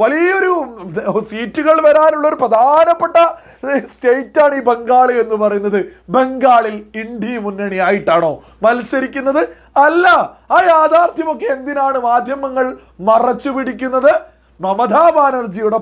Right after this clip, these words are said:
പാർട്ടി ഒരു ഭാഗത്ത് മത്സരിക്കുന്നു, മറ്റൊരു ഭാഗത്ത് കോൺഗ്രസും സി പി എം ഒക്കെ അലയൻസ് ആയിക്കൊണ്ട് മറ്റൊരു ഭാഗത്ത് മത്സരിക്കുന്നു, ഭാരതീയ ജനതാ പാർട്ടി മറ്റൊരു ഭാഗത്ത് മത്സരിക്കുന്നു.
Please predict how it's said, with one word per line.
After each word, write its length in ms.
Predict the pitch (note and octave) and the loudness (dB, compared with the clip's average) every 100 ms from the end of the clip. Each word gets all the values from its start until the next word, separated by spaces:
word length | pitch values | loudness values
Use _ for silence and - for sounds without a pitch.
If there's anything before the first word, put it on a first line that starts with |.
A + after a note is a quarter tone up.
| F#3 | -2
പാർട്ടി 380 | F#3+ F#3+ - B3+ - - | -2 -4 -10 -14 -14 -6
ഒരു 120 | G3+ G3+ | -2 2
ഭാഗത്ത് 340 | G3 G3 F#3+ G3 | 2 0 -4 -4
മത്സരിക്കുന്നു, 640 | G3 E3+ G3 F#3 G3 G#3+ G3+ - - - G3 | -4 -4 -6 -6 -4 0 -2 -4 -18 -6 0
മറ്റൊരു 440 | A#3 A3+ E4+ F4+ D#4 | 0 2 0 2 4
ഭാഗത്ത് 500 | B3 G#3 F3+ E3+ G3+ D4+ - - _ G#3 | 4 2 -2 -6 0 0 0 -10 _ 2
കോൺഗ്രസും 580 | A#3 D4 D4 E4+ F4 E4+ | 2 2 0 -2 -2 -4
സി 120 | C#4+ C4 C4+ | -6 -6 -6
പി 100 | D4+ D#4 | -2 0
എം 80 | C#4 | 0
ഒക്കെ 200 | A#3 C#4+ E4+ - - - A#3+ | 0 2 2 0 -10 0 2
അലയൻസ് 480 | C4+ E4 F#4+ C#4+ C4+ | 4 2 0 -2 0
ആയിക്കൊണ്ട് 420 | A#3+ G#3+ G#3+ G#3+ C#4+ - _ - G3 | 0 0 -2 2 2 0 _ -6 -4
മറ്റൊരു 380 | G3 - A3 G#3+ | -4 -2 -2 0
ഭാഗത്ത് 360 | G#3 G#3 G#3 G#3+ | 0 0 -4 -6
മത്സരിക്കുന്നു, 640 | G#3 F#3+ G#3+ G3+ G#3 G3+ B3+ - - _ A#3 | -6 -4 -4 -4 -6 0 2 2 -4 _ 2
ഭാരതീയ 440 | C4 D#4 E4+ D#4 A3+ | 4 4 2 -2 -4
ജനതാ 260 | G#3+ G#3 G#3 G#3 | -4 0 0 0
പാർട്ടി 280 | G3 F#3+ D4 E4 _ _ F#3+ | -4 -4 -8 -10 _ _ -2
മറ്റൊരു 360 | A#3 A#3 A3+ A3 | -2 0 -2 2
ഭാഗത്ത് 420 | G#3+ G#3 G#3 F3+ A3 G#3 _ _ A#3 | 2 0 -4 -6 -8 -10 _ _ 0
മത്സരിക്കുന്നു. 800 | A3+ A3 A#3+ A3+ A3 A3 A3 | 0 0 0 0 0 -2 2